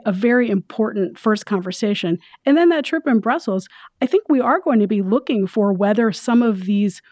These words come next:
creative ideas that we've been talking about begin to publicly emerge. There's been a lot of pressure. If not a no-fly zone, can there be a way to protect a humanitarian corridor?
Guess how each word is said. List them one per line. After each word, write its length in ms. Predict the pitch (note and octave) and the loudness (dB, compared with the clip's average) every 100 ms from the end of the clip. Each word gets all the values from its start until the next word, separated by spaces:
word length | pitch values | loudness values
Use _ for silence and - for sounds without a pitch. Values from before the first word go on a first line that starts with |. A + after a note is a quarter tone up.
| _ _ | _ _
creative 560 | - C4 A3+ G3+ G#3 F#3+ | -2 2 4 4 2 0
ideas 440 | F3+ F#3 G3+ F#3 | -2 -2 -2 -2
that 120 | G#3 | -2
we've 160 | G3 F#3 | -2 0
been 120 | G3 | -2
talking 360 | G#3+ F#3+ F#3+ G3+ | -2 -4 0 2
about 280 | F#3 F#3 | 2 0
begin 320 | G3 F#3 A3+ A#3 | -2 0 2 0
to 100 | G#3+ | -4
publicly 540 | - G3 G3+ G3 F#3 | -8 -8 -6 -4 -4
emerge. 480 | F3 F#3+ G#3 F3+ - | -2 0 -2 -2 -2
There's 200 | G#3+ G3 | -2 0
been 140 | A3 | 0
a 80 | G#3 | 0
lot 220 | G2+ F#3+ | 0 0
of 160 | F#3+ E3+ - - - | 0 -4 -14 -20 -4
pressure. 500 | A3+ G3+ A3 G#3 G#3+ _ _ _ _ | -2 0 0 0 -4 _ _ _ _
If 160 | B3 A#3 | -2 2
not 220 | B3 B3 | 2 2
a 40 | |
no-fly 380 | A#3 G#3 A3 G#3 | 2 0 0 0
zone, 240 | G#3 G3 G3+ | 2 0 0
can 180 | A3 | 0
there 80 | G#3 | 0
be 140 | G3 G3+ | 0 0
a 80 | |
way 180 | F3+ F#3+ | 0 0
to 120 | F#3+ | -2
protect 500 | F#3 - - B3 A#3 | -4 -6 -4 -4 -2
a 60 | G#3 | -6
humanitarian 960 | - A3 G3 F#3+ F#3 - F#3 F#3 F3 F#3 | -4 0 2 2 0 -2 0 0 0 -2
corridor? 680 | - G#3+ G3+ F#3 F3 - | -4 -2 0 0 -2 -6